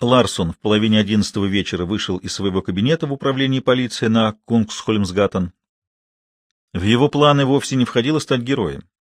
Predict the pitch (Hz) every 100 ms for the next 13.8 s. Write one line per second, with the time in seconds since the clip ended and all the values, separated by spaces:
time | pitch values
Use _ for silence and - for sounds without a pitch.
0 | _ - - - 92 - 92 - 107 -
1 | 107 110 - 131 113 101 95 90 101 98
2 | - 92 98 131 127 85 90 135 123 117
3 | 117 107 - - - - _ _ _ 90
4 | 82 113 117 110 104 - 107 98 92 92
5 | 92 90 87 160 180 - 90 95 - -
6 | - - 101 131 139 98 107 - - 110
7 | - 65 - _ _ _ _ _ _ _
8 | _ 65 - 113 107 101 - 101 110 127
9 | 113 - 90 - _ _ - - 117 127
10 | 120 117 - 98 90 87 90 123 143 98
11 | - 101 98 104 90 85 69 60 _ _
12 | _ _ _ _ _ - 127 139 143 147
13 | 160 117 92 90 - 104 156 175